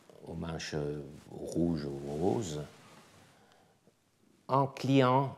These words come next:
un subordonné de Claudius,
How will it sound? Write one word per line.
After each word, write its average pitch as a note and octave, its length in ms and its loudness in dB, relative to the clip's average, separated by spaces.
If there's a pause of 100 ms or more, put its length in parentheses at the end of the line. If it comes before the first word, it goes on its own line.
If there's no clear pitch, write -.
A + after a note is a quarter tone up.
un E2+ 560 -6 (880)
subordonné G#2 960 4
de E2+ 420 -2 (1200)
Claudius, F#2 680 2